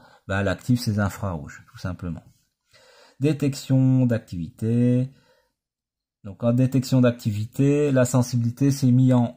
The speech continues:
haut. Donc, euh, la sensibilité, c'est un réglage quand même important. Là, j'ai dû la mettre sur haute. Il donne des conseils. Donc conseil important pour la détection infrarouge. Désactiver, donc ne se déclenche pas, euh, le plus économe en énergie.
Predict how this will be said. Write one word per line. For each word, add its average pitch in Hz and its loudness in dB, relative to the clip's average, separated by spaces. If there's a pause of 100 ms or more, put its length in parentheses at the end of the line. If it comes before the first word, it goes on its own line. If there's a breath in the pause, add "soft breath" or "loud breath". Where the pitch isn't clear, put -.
haut. 127 0
Donc, 120 0
euh, 120 4
la 123 4
sensibilité, 123 0
c'est 135 -2
un 123 4
réglage 120 2
quand 123 2
même 117 2
important. 113 0
Là, 139 2
j'ai 110 0
dû 107 -2
la 113 2
mettre 120 2
sur 101 -6 (100)
haute. 143 -2 (120)
Il 107 -10
donne 110 0
des 107 0
conseils. 131 -2
Donc 98 -8
conseil 107 -4
important 104 -6
pour 107 -8
la 98 -4
détection 101 -10
infrarouge. 92 -4
Désactiver, 135 0
donc 117 -2
ne 110 0
se - -6
déclenche 107 -4
pas, 110 -2
euh, 90 -6
le 90 -6
plus 101 -8
économe 98 -4
en 95 -6
énergie. 90 -2